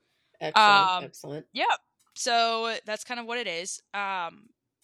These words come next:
Speaker 2: Hunt's always like, "Eh, it's kinda fucked up." But the benefits of using salt at least was that the only demon could be summoned at a,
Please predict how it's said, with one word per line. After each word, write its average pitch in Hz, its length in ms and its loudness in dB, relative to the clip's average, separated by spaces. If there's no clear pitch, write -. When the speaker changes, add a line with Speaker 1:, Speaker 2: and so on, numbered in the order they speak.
Speaker 2:
Hunt's 254 180 -6
always 277 160 -4
like, 262 140 -4
"Eh, 339 160 -2
it's 311 100 -8
kinda 262 200 -4
fucked 170 280 -4
up." 135 180 -8
But 180 240 0
the 233 100 2
benefits 247 460 0
of 240 80 -10
using 247 280 -6
salt 196 260 -2
at 202 60 -6
least 208 340 -8
was 220 120 -4
that 214 160 -2
the 208 160 -10
only 247 300 -4
demon 214 400 -8
could - 200 -14
be 202 120 -12
summoned 220 680 2
at 190 140 0
a, 185 100 -2